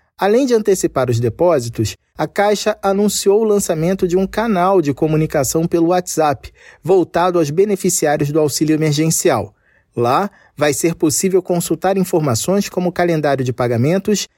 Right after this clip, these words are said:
e, no futuro, servirá para fazer empréstimos de valores mais baixos. O diretor de políticas públicas do WhatsApp no Brasil, Dário Durigan, destacou que o serviço é inédito no mundo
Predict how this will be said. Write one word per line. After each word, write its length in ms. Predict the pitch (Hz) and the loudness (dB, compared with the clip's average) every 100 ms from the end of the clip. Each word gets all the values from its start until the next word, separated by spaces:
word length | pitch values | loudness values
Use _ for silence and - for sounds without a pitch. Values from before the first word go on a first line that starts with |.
| _ | _
e, 100 | 220 | 0
no 120 | 233 | 0
futuro, 480 | 233 240 233 226 233 | 0 -2 0 2 2
servirá 540 | 220 214 196 196 185 190 | 2 0 2 2 2 0
para 240 | 196 190 | 0 0
fazer 300 | 185 165 190 | 0 2 2
empréstimos 920 | 175 156 175 185 - - 185 180 143 | 2 -2 0 0 0 -2 0 0 0
de 120 | 131 | 0
valores 420 | 165 165 180 180 156 | 0 2 2 2 0
mais 240 | 175 143 | -2 0
baixos. 680 | 131 151 139 113 101 - - _ _ _ | 0 0 0 -2 -6 -8 -12 _ _ _
O 120 | 139 | 0
diretor 500 | 135 165 175 180 196 | 2 2 2 2 2
de 100 | 175 | 2
políticas 560 | 170 170 175 - 175 - | 0 0 0 0 -4 -2
públicas 560 | - 196 135 117 113 | -2 0 0 -2 0
do 100 | 120 | 0
WhatsApp 500 | 143 156 - 151 123 | 0 -2 -2 -2 0
no 140 | 139 147 | -2 0
Brasil, 480 | 131 110 113 196 185 - | 0 -2 0 0 0 -6
Dário 440 | 127 180 208 160 | -2 0 2 0
Durigan, 520 | 123 160 190 185 185 185 | 2 2 4 0 0 0
destacou 560 | 160 180 185 160 175 | -2 0 -2 2 0
que 120 | 165 185 | 2 0
o 60 | |
serviço 580 | 175 196 180 180 175 - | 2 2 2 0 0 0
é 80 | 214 | 0
inédito 640 | 214 160 180 180 143 143 | 0 2 2 0 -2 -2
no 120 | 151 | 0
mundo 440 | 208 196 208 202 | 2 2 2 2